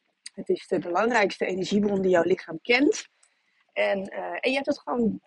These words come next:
donders hard nodig. Het is, eh, koolhydraten, die worden op het moment dat ze verteerd worden, worden ze omgezet in glucose. En die glucose, die gaat jouw bloedbaan in, die gaat naar de verschillende weefsels in jouw lichaam.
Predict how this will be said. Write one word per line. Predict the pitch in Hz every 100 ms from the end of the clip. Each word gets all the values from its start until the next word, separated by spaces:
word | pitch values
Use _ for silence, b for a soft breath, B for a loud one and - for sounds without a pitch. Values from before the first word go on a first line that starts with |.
| -
donders | 269 254 202
hard | 196 165
nodig. | 208 254 220 - -
Het | -
is, | 208 - 220
eh, | 190 185 170 -
koolhydraten, | 233 247 226 196 170 180
die | 185
worden | 202 202
op |
het | 190
moment | 185 185
dat | 190 -
ze | -
verteerd | 208 - 226 226 220
worden, | 170 165 165 b b b b
worden | 214 208
ze | 226
omgezet | 226 220 220 208 214
in | 196
glucose. | - 196 233 233 302 330 339 330
En | 240
die | 220
glucose, | - 214 - 240 254 247 226
die | 208
gaat | 208 247 233
jouw | 208 175 165 -
bloedbaan | 185 262 - 208 196
in, | 202 185
die | 202
gaat | - 226 214
naar | 208
de | 180
verschillende | - - 226 214
weefsels | 190 208 240 - 180 -
in | 214
jouw | 196 190
lichaam. | 247 - 262 269 294